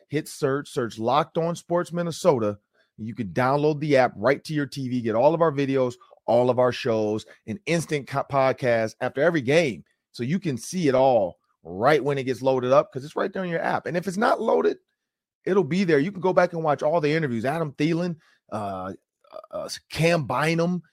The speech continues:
go check 'em out. But as I, before I bring my producer in, uh, Sam Eksterman, or once I bring my producer, Sam Eksterman, we have to talk about this. Uh, we're gonna talk Vikings, uh, and we're gonna talk a ton of Bears.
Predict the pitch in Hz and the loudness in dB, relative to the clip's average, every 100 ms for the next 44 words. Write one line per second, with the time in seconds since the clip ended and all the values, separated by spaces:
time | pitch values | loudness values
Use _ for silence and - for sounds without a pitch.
0 | _ _ _ - - 370 135 131 - - | _ _ _ -12 -8 -6 -2 -2 -4 -12
1 | _ _ _ _ _ _ _ _ _ 151 | _ _ _ _ _ _ _ _ _ 2
2 | 151 147 165 131 196 214 170 175 160 143 | 4 4 4 2 2 2 2 2 2 0
3 | 143 127 151 151 143 131 127 123 - _ | -4 -2 -2 -2 -4 -4 -4 -6 -14 _
4 | _ 123 113 107 156 139 127 127 123 127 | _ -2 -2 -2 0 0 0 -2 -4 -8
5 | 113 110 123 120 104 - 78 104 120 160 | -6 -4 -2 -4 -6 -16 -16 -6 0 0
6 | 147 113 117 113 107 - 131 117 107 123 | 0 -2 -2 -4 -6 -8 -8 -8 -6 -6
7 | 110 110 117 117 208 208 156 139 131 113 | -4 -6 -6 -6 -2 -4 -4 0 0 0
8 | 101 95 98 95 - - _ - 120 117 | -4 -4 -6 -6 -12 -20 _ -2 2 6
9 | 226 285 202 196 143 151 156 156 147 139 | 8 8 8 8 8 6 4 2 -4 -6
10 | - _ _ _ - 135 127 120 139 160 | -12 _ _ _ 2 4 6 4 4 2
11 | 160 156 127 - - 151 120 120 98 85 | 0 0 -2 -4 -4 -2 0 -2 -4 -8
12 | - | -8